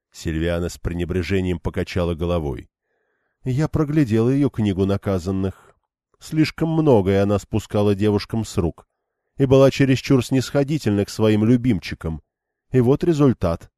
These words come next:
Она вынуждена была намного чаще прибегать к наказаниям,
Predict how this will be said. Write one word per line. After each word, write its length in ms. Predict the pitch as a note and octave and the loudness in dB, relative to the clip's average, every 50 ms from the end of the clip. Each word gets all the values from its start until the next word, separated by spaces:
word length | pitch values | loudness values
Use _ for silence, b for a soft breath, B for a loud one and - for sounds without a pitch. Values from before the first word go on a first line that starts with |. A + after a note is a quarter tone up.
| _ _ _ _ _ _ _ _ _ | _ _ _ _ _ _ _ _ _
Она 280 | A#2+ B2 A#2+ A#2+ B2+ B2 | -2 0 2 4 4 4
вынуждена 560 | A2+ B2+ C3 B2 A#2+ G#2+ - A2+ B2 A#2 A#2+ A2+ | 4 2 4 4 2 2 2 0 2 2 2 2
была 260 | G2+ B2 A#2+ B2 A#2+ | 4 4 4 4 4
намного 480 | A#2+ B2 A#2+ A#2+ A#2+ B2 A#2+ A2+ B2 | 4 4 4 6 4 4 4 4 2
чаще 540 | A#2 - - - D#3 D3 - - - - G2 | 0 0 -2 -2 -2 -2 -4 -6 -6 -6 -6
прибегать 500 | - G2 G2+ F2+ G#2 F#2+ G2 G2+ F#2+ - | -4 -2 -2 -2 -2 0 0 -2 -2 -2
к 60 | - | -4
наказаниям, 800 | G#2+ G#2 G2 - G#2+ G2+ F#2+ G#2 G2+ G2 G2+ G2+ G2+ G2+ G2+ G2+ | -6 -6 -2 -2 -2 -2 0 0 0 0 0 0 -2 -2 -4 -6